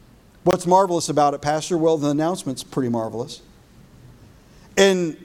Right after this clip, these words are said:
<clears throat> Luke chapter one and verses twenty-six through thirty-three, the angel comes to Mary.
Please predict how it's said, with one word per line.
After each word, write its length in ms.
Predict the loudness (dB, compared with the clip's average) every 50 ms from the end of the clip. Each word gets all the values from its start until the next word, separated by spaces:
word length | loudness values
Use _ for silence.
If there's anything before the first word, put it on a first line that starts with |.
| -4 0
<clears throat> 280 | 0 2 2 0 -2 2
Luke 180 | 2 2 2 2
chapter 380 | 2 2 4 4 4 2 2 2
one 240 | 4 4 2 2
and 80 | 2 0
verses 300 | 0 0 0 -2 -6 -6
twenty-six 560 | -2 0 2 2 2 0 0 -2 -2 -2 0
through 100 | -2 -2
thirty-three, 480 | 2 4 4 4 2 0 0 0 0 0
the 160 | 2 2 2
angel 240 | 2 2 0 0 0
comes 300 | 0 0 -2 -2 -2 -4
to 100 | -4 -2
Mary. 380 | 0 0 0 0 -2 -2 -4